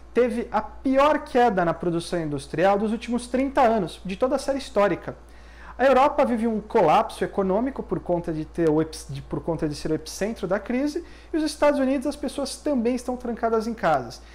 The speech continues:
Então, o cenário de recessão global produz uma diminuição na circulação de bens, serviços e mercadorias,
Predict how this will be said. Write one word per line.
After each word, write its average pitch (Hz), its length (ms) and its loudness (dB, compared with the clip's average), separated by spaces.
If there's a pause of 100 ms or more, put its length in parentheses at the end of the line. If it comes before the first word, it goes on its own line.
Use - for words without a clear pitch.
(180)
Então, 269 140 -4
o 269 40 -2
cenário 269 600 2
de 247 80 0
recessão 185 540 -4
global 143 680 2 (280)
produz 240 320 2
uma 226 160 2
diminuição 240 600 2
na 170 120 0
circulação 175 640 -2
de 147 120 -4
bens, 202 440 0
serviços 151 480 -4
e 160 40 -4
mercadorias, 233 760 -2